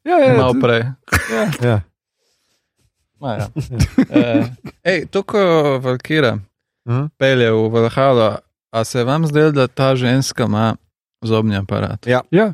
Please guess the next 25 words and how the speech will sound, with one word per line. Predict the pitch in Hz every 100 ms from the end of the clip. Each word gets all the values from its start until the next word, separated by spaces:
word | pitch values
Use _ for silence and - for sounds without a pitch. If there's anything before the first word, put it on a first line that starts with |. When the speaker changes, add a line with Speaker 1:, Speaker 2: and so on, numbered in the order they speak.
| 117 131 _ _ _ _
Speaker 2:
To | 123
sem | - 113
danes | 110 113 107
sem | - 107 101
bral | 101 98
o | 98
tem. | - 98 98 - _ _ _ _ _ _ 143
Speaker 1:
Ja. | 139
Speaker 2:
A |
veste | 123 143 113
fora? | 98 104 98 98 -
Speaker 1:
Ne. | 139 165 247 151 _ _ _ _ _ _ _ _ _
Speaker 3:
Ni | 127 139
zobni | 104 98 98
aparat. | 92 123 135
Speaker 2:
Ni | 208
zobni | 185 147 127 113
aparat, | 107 107 107 175 -
ampak | 131 120 -
vikingi | 120 220 - 185 147 135 131
so | - - 120
si | - 117
sami | - 160 185 170 147
modificirali | 135 127 120 123 - 151 160 147 123
zobe | 110 113 107 120